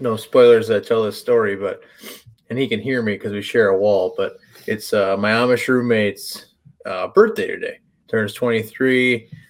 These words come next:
So, you know, worked all day, whatever, and I had to run into town and get some errand, run some errands. So if you guys remember when he got his driver's license,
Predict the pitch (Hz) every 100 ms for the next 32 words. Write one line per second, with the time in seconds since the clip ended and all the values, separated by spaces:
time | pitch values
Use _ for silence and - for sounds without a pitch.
0 | _ - - 113 101 101 98 95 - _
1 | - 104 98 104 113 110 110 104 107 107
2 | 104 104 104 107 104 90 101 107 107 101
3 | 104 104 101 95 - - 104 98 98 101
4 | _ - 113 - 104 110 110 107 107 120
5 | 120 107 113 113 113 110 - 95 - _
6 | _ _ _ _ _ _ - - - 151
7 | 151 131 139 143 139 139 135 - 120 113
8 | 113 104 - 135 131 117 104 107 104 -
9 | 110 -